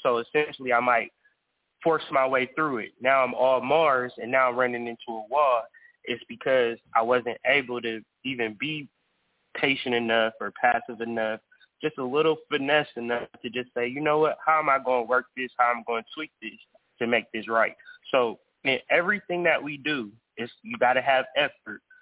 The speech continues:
but you also gotta have some form of discernment. My thing is, it's easier to do stuff when you love it. Relationships, career,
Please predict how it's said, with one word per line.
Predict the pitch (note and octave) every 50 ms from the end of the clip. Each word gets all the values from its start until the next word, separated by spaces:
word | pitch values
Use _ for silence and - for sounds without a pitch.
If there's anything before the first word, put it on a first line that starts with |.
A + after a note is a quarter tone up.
| - - _
but | B2 B2 -
you | B2 A#2+ -
also | A2 C3+ D3 C#3 - C3 A#2+
gotta | A#2 A#2 A#2 A2
have | G#2+ A#2+ A#2+ A#2 A2+ - -
some | B2 A2+ A2 -
form | - B2 A2+ A2 A2
of | A2 G2+
discernment. | G#2 G2+ - - C3 B2+ B2 A2+ A2 G2 - - _ _ _ _ _ _ _ _
My | A#2+ C3 D3 - -
thing | D3 C3+ B2+ B2 A#2+
is, | A#2 A2+ A2 G#2+ G#2+ G#2+ - _ _ -
it's | B2+ A#2 - _ -
easier | C#3 D#3 D#3 C#3 A#2+ A#2 A#2+ A#2 A2+
to | A2+ A2
do | G#2 - B2+ C3+ C#3 - - -
stuff | - A2+ G#2 G#2+ G#2+ -
when | - A2 A2 A2
you | G2+ F#2+ G2 G2+
love | A#2 B2 A#2+ G#2+ F#2+ F#2+
it. | F#2+ F2+ - _
Relationships, | A#2 G#2+ G2 A#2 B2+ C3 B2+ - - C3 B2 - - C3 C3 C3 B2 B2+ C3+ - - - -
career, | - C#3+ A2+ A2 B2 B2+ C3+ C3 C3 C3 C3 B2 B2+ B2+ B2